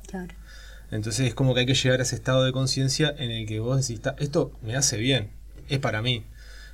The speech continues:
Speaker 2: Eh, ¿por qué nos cuesta tanto gestionar un hábito?
Speaker 1: Y porque no nos lo enseñaron. <laughs>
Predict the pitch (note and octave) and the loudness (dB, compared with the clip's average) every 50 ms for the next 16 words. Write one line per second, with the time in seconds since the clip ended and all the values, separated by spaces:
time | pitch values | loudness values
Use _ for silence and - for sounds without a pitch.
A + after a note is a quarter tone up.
0 | - - - B2 A#2+ A#2 A2+ A2 A2 G#2 G#2+ G#2+ - C3+ C3 C3+ F3+ E3+ D#3+ D#3 | -14 -6 -2 0 0 2 2 2 2 0 0 0 4 4 6 6 6 4 4 2
1 | C#3 C3+ C3 A#2 A#2 - B2+ A#2+ A#2 A2+ G#2+ G2+ G#2 F#2+ G2 - - - - - | 2 2 2 -2 0 0 0 0 0 -2 -4 -6 -6 -10 -10 -12 -14 -16 -16 -16
2 | - - - G#2+ - - A#2+ A#2+ A#2 A2+ A2+ A2+ A2 G#2+ G2+ G2+ F#2+ - G2 - | -14 -8 -8 -6 -4 -2 -2 0 0 0 0 -2 -2 -2 -2 -2 -4 -6 -10 -12
3 | - - - - - - - - - - - - - C#4+ C4 A3 F3+ - G#3+ G3 | -12 -14 -14 -14 -14 -14 -16 -12 -8 -6 -6 -6 -6 -8 -8 -8 -4 -4 0 2
4 | G#3 A3 B3 C#4 D4 C4+ A#3 G#3 G3 F3 - - F#3 F#3 G3+ A#3+ C4+ B3 F#3+ E3 | 2 6 6 6 6 6 6 4 4 4 4 4 4 4 6 6 4 4 4 2
5 | D#3+ D3+ E3+ D#3 D#3+ | -2 -2 -2 0 0